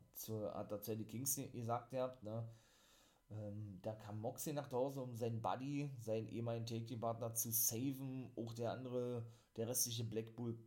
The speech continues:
Combat Club kam da draußen mit Regal, dem Manager, Boss, wie auch immer. Und natürlich Bryan Danielson und den neuen Pure Champion, was wir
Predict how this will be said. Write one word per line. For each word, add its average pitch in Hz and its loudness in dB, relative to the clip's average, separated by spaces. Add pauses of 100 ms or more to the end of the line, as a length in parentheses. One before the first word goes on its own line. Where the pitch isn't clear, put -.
Combat 135 -2
Club 117 0
kam 120 -2
da 117 0
draußen 117 2
mit 107 -2
Regal, 120 0
dem 107 -2
Manager, 110 0
Boss, 107 0
wie 107 0
auch 104 0
immer. 123 0 (460)
Und 120 0
natürlich 113 2
Bryan 110 2
Danielson 110 -2
und 101 -6
den 107 0
neuen 123 0
Pure 165 0
Champion, 110 -2
was 107 0
wir 104 0